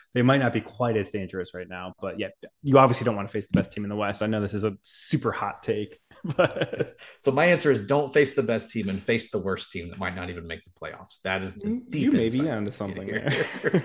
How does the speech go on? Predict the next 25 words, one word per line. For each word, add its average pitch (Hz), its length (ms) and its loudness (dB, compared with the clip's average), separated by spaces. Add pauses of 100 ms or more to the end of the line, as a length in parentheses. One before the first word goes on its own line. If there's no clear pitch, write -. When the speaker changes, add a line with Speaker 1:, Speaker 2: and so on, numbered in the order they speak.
(100)
Speaker 2:
<laughs> 151 120 -4
And 147 220 6
agreed 147 240 6
on 147 80 8
the 120 60 2
L 104 100 0
A 92 60 0
F 85 80 -6
C. 107 180 -2
They've, 110 240 0
they've 104 180 0
really 104 220 4
been 95 200 -4
trending 92 280 -4
downward, 87 480 -4
but 87 120 -2
Speaker 1:
Mm-hmm. 101 240 -6
Speaker 2:
yeah, 90 240 -10 (140)
on 95 120 -6
the 82 80 -8
road. 82 320 -6 (500)
Oof. - 260 -10 (260)
No, 95 120 -4
thank 87 240 -8
you. 85 120 -10